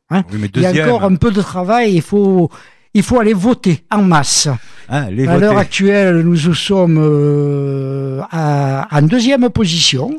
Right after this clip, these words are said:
Speaker 1: déjà bien placé, hein, déjà sur le podium, donc c'est,
Speaker 2: C'est bien.
Speaker 1: on est quand même content.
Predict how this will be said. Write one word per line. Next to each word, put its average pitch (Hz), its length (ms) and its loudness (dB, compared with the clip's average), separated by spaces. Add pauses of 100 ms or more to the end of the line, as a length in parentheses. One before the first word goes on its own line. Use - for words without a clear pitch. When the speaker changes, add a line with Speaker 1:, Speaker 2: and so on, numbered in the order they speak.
Speaker 1:
déjà 139 280 0
bien 143 160 0
placé, 135 420 -4 (580)
hein, 156 140 -10 (100)
déjà 135 260 -4
sur 147 160 -8
le 143 60 -4
podium, 147 440 -6
donc 135 180 -10
c'est, 117 240 -12
Speaker 2:
C'est 95 180 -10
bien. 135 240 -2 (140)
Speaker 1:
on 151 80 0
est 139 140 2
quand 135 120 -6
même 135 240 0
content. 226 380 -6